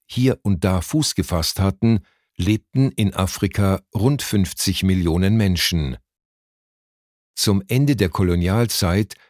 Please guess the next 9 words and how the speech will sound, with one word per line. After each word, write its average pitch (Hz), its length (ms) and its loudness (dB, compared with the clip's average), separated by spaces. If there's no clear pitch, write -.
in 98 140 -2
den 92 140 2
sechziger 101 560 -2
Jahren 92 460 0
des 87 200 -2
vergangenen 90 480 0
Jahrhunderts 92 720 0
waren 113 340 0
es - 360 -2